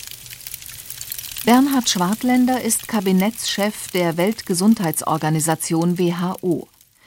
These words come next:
Er vergleicht das pandemische Geschehen mit einem Waldbrand. Gegen neue Viren und Bakterien aus dem Tierreich hat unser Immunsystem kaum Abwehrmöglichkeiten. Wenn es den Krankheitserregern gelingt,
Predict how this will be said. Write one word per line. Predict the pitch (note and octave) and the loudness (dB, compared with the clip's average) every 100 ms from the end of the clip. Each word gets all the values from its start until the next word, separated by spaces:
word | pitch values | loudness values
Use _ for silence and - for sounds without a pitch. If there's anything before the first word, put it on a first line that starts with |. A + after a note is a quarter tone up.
| - - _ | -20 -20 _
Er | F#3 F3 | 4 4
vergleicht | E3 F#3 E3+ F3+ B3 - | 2 0 0 0 -2 -2
das | E3 - | -2 -2
pandemische | F3+ D3+ F#3 A#3 - D#3+ | -2 0 4 6 6 2
Geschehen | D#3 - E3 F#3+ A#3+ | 0 0 0 2 4
mit | A#3 | 2
einem | G#3+ A3 G#3+ | 0 0 2
Waldbrand. | A3 A3 - - B2+ - - - _ _ _ - - | 2 0 -4 -8 -8 -8 -14 -20 _ _ _ -20 -10
Gegen | - F#3 F3+ E3 | 0 2 4 4
neue | F#3+ C4+ F#3 | 4 4 4
Viren | G3 B3+ A3 E3 | 2 2 4 2
und | F#2+ A#2+ - | 0 -6 -2
Bakterien | C#3+ - F#3 G3 G#3 E3+ D#3 | -4 -2 0 2 4 4 2
aus | - - | 0 -2
dem | D3 | -2
Tierreich | - A#3 A3 E3 D#3+ D#3 - - - - | -2 2 2 4 2 2 -4 -12 -20 -4
hat | G#3+ | -2
unser | G#3+ A3 G3+ | 4 4 4
Immunsystem | - F#3+ A3+ C4+ A3 G#3+ - G#3 G3 | 4 6 6 6 4 2 2 2 2
kaum | G3 A3 A3+ A3 | 0 0 2 2
Abwehrmöglichkeiten. | A#3 A#3 F#3 D#3 C#3+ C#3+ C#3+ - C#3+ C#3+ - A#2 _ _ _ _ _ _ - - - | 0 0 0 2 0 -2 -6 -4 -6 -4 -6 -6 _ _ _ _ _ _ -20 -18 2
Wenn | G#3+ | 8
es | A3 G#3+ | 8 6
den | G#3+ G3+ G3 | 4 4 4
Krankheitserregern | F3+ A3 D4+ - A#3 - F3 F3 E3 E3 D#3 | 2 0 0 0 -2 -2 -2 0 0 0 0
gelingt, | D#3+ F3+ A#3 A#3+ | 2 4 4 4